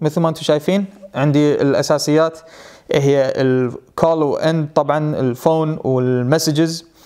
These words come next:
ماسنجر هذا طبعًا نزل يعني برنامج جديد، قبل كنت استخدم هانج اوتس، الحين كنت استخدم المسجز، سويت فصل ما بين المسجز والهانج اوتس، يعني احس انه كذي وايد احسن.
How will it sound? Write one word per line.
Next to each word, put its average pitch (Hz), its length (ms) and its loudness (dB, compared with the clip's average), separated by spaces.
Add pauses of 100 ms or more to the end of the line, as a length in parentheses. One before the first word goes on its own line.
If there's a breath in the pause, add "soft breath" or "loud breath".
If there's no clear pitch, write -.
(120)
ماسنجر 165 420 2
هذا 151 180 0
طبعًا 147 240 -2
نزل 135 400 -2 (120)
يعني 131 300 -2
برنامج 139 380 0
جديد، 135 360 0
قبل 131 100 0
كنت 131 220 -4
استخدم 135 340 -2
هانج 135 240 0
اوتس، 135 200 0
الحين 123 180 -4
كنت 131 160 -2
استخدم 131 340 0
المسجز، 127 520 0 (280 loud breath)
سويت 175 360 0
فصل 160 320 0
ما 135 120 4
بين 139 240 0
المسجز 127 580 -2
والهانج 127 340 -2
اوتس، 123 200 -4
يعني 123 180 -2
احس 123 260 -4
انه 123 120 -2
كذي 120 180 -2
وايد 123 220 0
احسن. 123 300 -4